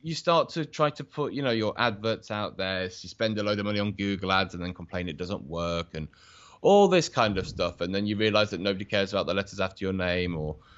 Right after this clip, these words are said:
what associations you're in or if you're fully insured. And, uh, you then don't do sessions for a long time. And so what happens is then you might get a, a referral or something,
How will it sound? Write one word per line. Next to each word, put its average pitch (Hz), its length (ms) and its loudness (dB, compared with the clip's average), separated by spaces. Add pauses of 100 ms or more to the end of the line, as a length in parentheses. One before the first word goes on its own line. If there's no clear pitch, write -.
(240)
what 98 200 4
associations 95 760 2
you're 90 160 -4
in 90 120 -2
or 95 60 0
if - 120 -6
you're 113 80 -2
fully 120 340 4
insured. 104 540 0 (400)
And, 135 400 2 (100)
uh, 95 100 -8 (420)
you 185 200 0
then 208 340 4
don't 185 240 2
do 175 140 -2
sessions 165 480 -4
for 139 80 -4
a 135 60 0
long 139 200 0
time. 143 320 -6 (800)
And 131 260 2
so 156 160 0
what 185 180 -2
happens 160 380 -4
is 95 80 -10
then 113 140 -6
you 127 100 0
might 139 300 -2
get 147 180 0
a, 95 180 2
a 92 60 0
referral 101 480 2
or 80 100 0
something, - 440 -8